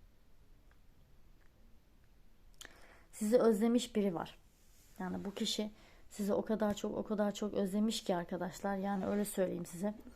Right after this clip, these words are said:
Siz de onu. Yani bu kişi burnunuza tutuyor yani. O da sizin, siz de onun karşılıklı. Size mesaj var. Biri sizi engelleyecek, biliyor musunuz? Telefonda ya da sosyal medyada.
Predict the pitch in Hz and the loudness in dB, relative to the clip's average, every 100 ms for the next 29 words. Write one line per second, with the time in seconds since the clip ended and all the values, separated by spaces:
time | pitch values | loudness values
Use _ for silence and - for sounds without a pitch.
0 | - - - - 220 180 208 196 175 - | -14 -16 -14 -2 0 4 4 4 0 -6
1 | - - - - - - - - - - | -20 -20 -20 -20 -20 -20 -20 -20 -20 -20
2 | - - - - - - 220 208 185 196 | -20 -20 -20 -20 -20 -6 -2 0 -2 -4
3 | - - 247 - - - - - - - | -2 2 2 0 -18 -20 -20 -20 -20 -20
4 | - - - - - - 180 214 226 220 | -20 -20 -20 -20 -18 -6 2 6 8 6
5 | 226 226 - 185 170 160 160 180 - 202 | 4 0 -8 -4 -2 -2 -4 -6 -2 0
6 | 208 - 190 220 214 202 185 196 185 - | 0 -2 -2 -2 0 -2 0 2 0 0
7 | 202 202 190 190 - 185 - - - - | -2 0 -4 -4 -6 -10 -10 -20 -20 -20
8 | - - - - - 233 220 220 233 208 | -20 -20 -20 -14 2 4 4 4 6 4
9 | 175 180 - - - - - 247 220 220 | 2 -4 -6 -20 -20 -14 0 2 2 4
10 | 233 226 233 226 226 214 208 208 240 202 | 4 6 6 6 4 -2 -2 0 0 0
11 | 190 180 220 202 202 214 214 214 196 190 | -4 -4 0 0 2 2 2 2 2 -2
12 | - 196 - 202 196 208 208 190 185 | -2 -4 0 0 2 0 0 -2 -4